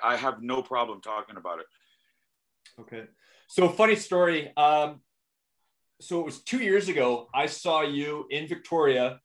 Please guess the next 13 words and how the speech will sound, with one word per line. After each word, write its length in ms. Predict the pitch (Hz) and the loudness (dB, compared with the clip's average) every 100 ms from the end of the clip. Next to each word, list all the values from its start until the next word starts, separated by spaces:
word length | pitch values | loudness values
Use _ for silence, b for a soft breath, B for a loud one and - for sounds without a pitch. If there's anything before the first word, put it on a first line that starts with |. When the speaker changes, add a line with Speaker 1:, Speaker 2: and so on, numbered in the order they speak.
| _ | _
Speaker 2:
with 400 | 120 131 127 - - _ 117 | -4 -2 -2 -8 -20 _ -6
one 220 | 135 147 | -2 -2
of 80 | 143 | 0
my 240 | 139 127 | 0 0
favorite 380 | - 139 135 127 | 0 0 0 -2
bands, 540 | 127 120 120 - - _ _ _ _ | -2 -2 -8 -18 -20 _ _ _ _
uh, 380 | 127 123 120 117 117 | 0 2 2 0 -6
the 80 | - | -18
Queens 260 | - 165 156 | -8 -6 -6
of 60 | |
the 60 | - | -12
Stone 340 | - 139 151 | -4 -2 0
Age. 400 | 117 104 - - | -2 -4 -6 -16